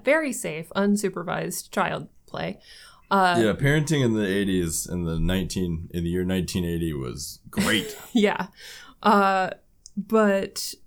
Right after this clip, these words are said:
Speaker 1: then we see three kids walking home from school, presumably, um, including, uh, like,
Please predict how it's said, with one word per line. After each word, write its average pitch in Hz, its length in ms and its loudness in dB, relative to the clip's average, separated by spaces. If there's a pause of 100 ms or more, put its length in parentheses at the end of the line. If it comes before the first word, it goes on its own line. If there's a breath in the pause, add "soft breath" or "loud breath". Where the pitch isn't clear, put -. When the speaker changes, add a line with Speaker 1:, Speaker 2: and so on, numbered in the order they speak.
(120)
Speaker 1:
then 226 680 2
we 214 300 0
see 285 720 -2 (420 soft breath)
three 285 380 0
kids 247 680 2 (340)
walking 233 540 2
home 254 340 2
from 262 200 -2
school, 208 360 2
presumably, 185 840 -2 (440 soft breath)
um, 190 380 2 (520)
including, 208 1120 4 (760)
uh, 185 360 0 (680)
like, 196 240 -2